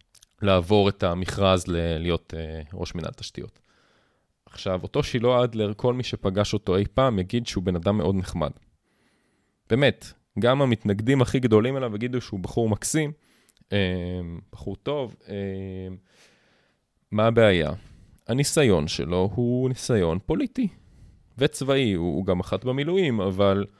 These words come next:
הוא היה, הוא ניהל, אה, היה שותף בקמפיינים של הליכוד, לא זוכר בדיוק מה הפרקטיקה שלו שם,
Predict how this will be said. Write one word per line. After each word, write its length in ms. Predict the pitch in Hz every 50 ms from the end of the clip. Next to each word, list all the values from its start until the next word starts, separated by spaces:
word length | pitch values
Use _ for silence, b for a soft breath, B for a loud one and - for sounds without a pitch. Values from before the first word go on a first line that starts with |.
| b b b b
הוא 140 | b 98 104
היה, 440 | 104 110 117 123 123 123 123 120 117
הוא 160 | 110 107 104
ניהל, 420 | 101 101 104 107 113 113 113 113
אה, 580 | 113 110 104 101 98 95 92 92 90 90 87 87 92 _ _ _ _ _ - - - - - -
היה 220 | 78 87 92 92 87 -
שותף 380 | - - - - 98 92 - -
בקמפיינים 640 | 98 92 82 82 82 - - 87 - 87 87 87 87
של 140 | - - 73
הליכוד, 360 | 67 - - - 151 117 92
לא 80 | 85
זוכר 220 | 87 92 - - 90
בדיוק 280 | 85 87 80 87 -
מה 80 | 87 78
הפרקטיקה 480 | 80 - 135 131 - - 131 - - 104
שלו 260 | - - 101 98 95
שם, 320 | - - - 98 92 92